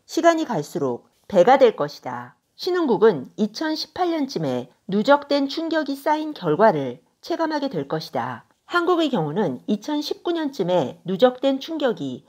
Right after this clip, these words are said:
경제와 금융에 가시적으로 나타날 것이다. 중국은 이천십구 년부터 유동성 위기 국면에 빠지게 되고 이천이십 년경이면 자의반, 타의반으로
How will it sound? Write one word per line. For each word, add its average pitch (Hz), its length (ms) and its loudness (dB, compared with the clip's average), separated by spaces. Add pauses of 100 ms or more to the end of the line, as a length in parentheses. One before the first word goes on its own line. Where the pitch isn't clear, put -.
경제와 240 600 4
금융에 196 640 -4 (200)
가시적으로 175 800 0
나타날 240 440 -2
것이다. 117 560 -10 (160)
중국은 214 640 0 (100)
이천십구 302 640 -2
년부터 185 680 -2 (240)
유동성 262 640 2
위기 175 260 -2
국면에 175 500 -2
빠지게 277 380 2
되고 139 460 -4 (140)
이천이십 247 800 -2
년경이면 185 840 0 (260)
자의반, 170 720 0
타의반으로 262 800 -2